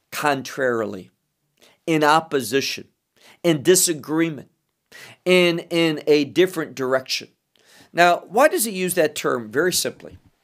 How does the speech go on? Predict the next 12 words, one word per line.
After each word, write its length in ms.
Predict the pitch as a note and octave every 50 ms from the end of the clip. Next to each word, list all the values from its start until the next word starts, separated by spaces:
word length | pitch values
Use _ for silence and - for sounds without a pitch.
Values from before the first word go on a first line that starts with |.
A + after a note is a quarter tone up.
| _ _ _ _ _ _ _ _ _ _ _ _ _ _
there 240 | - F#3+ B3 D4 D4
are 60 | D4
those 520 | G3 A3+ B3 A#3 E3 D3 D3 D#3+ - -
who, 340 | - G#3+ F#3+ F#3+ F#3 E3+ - _ -
who 220 | - G#3+ A3+ A3
say 800 | - - - - - - B3+ A3+ B3 A#3 E3+ C3 A2 G#2 - - _ _ _ _ _ _ _ _ _ -
that 200 | E3+ E3+ - -
they 160 | F3+ F3 E3+
are 340 | - - D3+ C#3+ C#3 C3 - -
walking 920 | B2 B2 C3 C#3 D3 E3 G3 G#3+ A3 G#3+ G#3+ - C#3+ C#3+ B2+ A#2+ A#2 - _ -
with 240 | D3 D3+ C#3+ D3+
God, 400 | - F3 F3+ D3+ B2+ A#2+ G#2 -